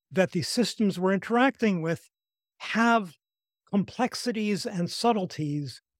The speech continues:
that are well beyond and that differ from the tacit models that hu-, that humans are able to learn simply by the experience of interacting.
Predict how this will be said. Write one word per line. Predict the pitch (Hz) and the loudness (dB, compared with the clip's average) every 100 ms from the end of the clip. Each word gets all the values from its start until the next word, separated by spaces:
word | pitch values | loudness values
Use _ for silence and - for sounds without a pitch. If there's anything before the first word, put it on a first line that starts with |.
| _ _ _ | _ _ _
that | 143 180 | 2 6
are | 175 175 156 _ _ | 6 4 2 _ _
well | 165 185 254 262 | 2 8 8 6
beyond | 185 196 196 233 214 185 175 151 _ _ _ _ _ | 4 2 4 4 4 2 0 -4 _ _ _ _ _
and | 196 190 | 0 2
that | 185 - | 2 2
differ | 269 277 240 156 | 0 2 0 -2
from | - 156 110 113 - _ | -4 -12 -12 -16 -20 _
the | 160 | -12
tacit | - - 208 180 208 185 | -8 -2 0 0 -2 0
models | 185 220 190 170 139 | 2 4 4 0 -2
that | 180 135 | -6 -4
hu-, | 185 | -2
that | 170 190 190 | -2 -2 -4
humans | 131 220 208 170 | 2 4 4 4
are | 170 | 2
able | 170 165 175 | 2 0 -6
to | - | -6
learn | 165 233 214 185 175 - _ _ _ _ | 0 4 4 4 2 -2 _ _ _ _
simply | - - 202 196 | -4 0 0 -2
by | 151 180 | 0 0
the | 151 160 | 0 -4
experience | 135 - 196 190 180 165 - | -8 -4 2 4 4 0 -4
of | 160 | -6
interacting. | 156 139 156 135 127 - | -6 -4 -4 -6 -10 -14